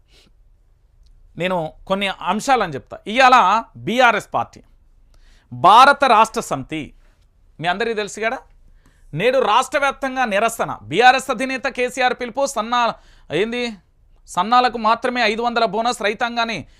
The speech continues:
వంచించడమే, రేవంత్ సర్కార్పై కేసీఆర్ మండిపాటు అంటూ కూడా చూడాల్సిన పరిస్థితి కనబడ్డది. కాంగ్రెస్ ప్రభుత్వం రైతు వ్యతిరేక చర్యలకు నిరసనగా నేడు రాష్ట్ర వ్యాప్తంగా నియోజకవర్గ కేంద్రాలలో నిరసన కార్యక్రమాలు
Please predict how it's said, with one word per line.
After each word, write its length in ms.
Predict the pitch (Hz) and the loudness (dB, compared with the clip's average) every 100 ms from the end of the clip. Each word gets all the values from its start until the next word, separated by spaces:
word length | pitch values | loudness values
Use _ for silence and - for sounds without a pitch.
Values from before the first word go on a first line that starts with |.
| _ 131 | _ -6
వంచించడమే, 600 | 175 208 262 254 233 156 123 123 | -4 -4 -6 -2 -2 -4 -8 -4
రేవంత్ 340 | 190 233 240 226 | -2 -2 -4 -4
సర్కార్పై 460 | 214 - 240 247 240 | -2 0 -2 -2 -4
కేసీఆర్ 340 | 226 226 233 220 | -2 -2 0 0
మండిపాటు 420 | 214 220 226 220 208 | -2 -2 -2 -2 -2
అంటూ 160 | 202 214 214 | -6 -8 -4
కూడా 160 | 196 190 | -4 -2
చూడాల్సిన 360 | 185 175 185 160 | -4 -4 -6 -8
పరిస్థితి 360 | 156 - 196 180 | -8 -8 -8 -6
కనబడ్డది. 360 | 151 120 104 - _ _ _ _ 147 | -6 -8 -14 -20 _ _ _ _ 0
కాంగ్రెస్ 460 | 202 269 277 277 - | 0 0 -2 -4 -2
ప్రభుత్వం 440 | 247 226 - 214 254 269 - 143 | -4 -4 -4 -2 -4 -6 -8 -4
రైతు 240 | 175 226 285 | -4 -4 -6
వ్యతిరేక 320 | 254 262 247 240 240 | -6 -2 -4 -4 -4
చర్యలకు 400 | 208 214 214 214 | -4 -4 -4 -6
నిరసనగా 500 | 175 220 226 208 190 254 | -4 -4 -4 -4 -2 -2
నేడు 180 | 226 202 175 | -2 -4 0
రాష్ట్ర 260 | 220 - 240 | 0 -2 -4
వ్యాప్తంగా 400 | 208 - 185 233 214 | -6 -6 -6 -4 -4
నియోజకవర్గ 500 | 262 - 254 233 226 214 | -6 -6 -6 -6 -6 -6
కేంద్రాలలో 540 | 208 208 190 190 185 269 | -4 -2 -2 0 -2 -2
నిరసన 300 | 214 220 262 226 | -4 -6 -6 -2
కార్యక్రమాలు 540 | 220 214 196 190 180 | -2 -2 -6 -4 -4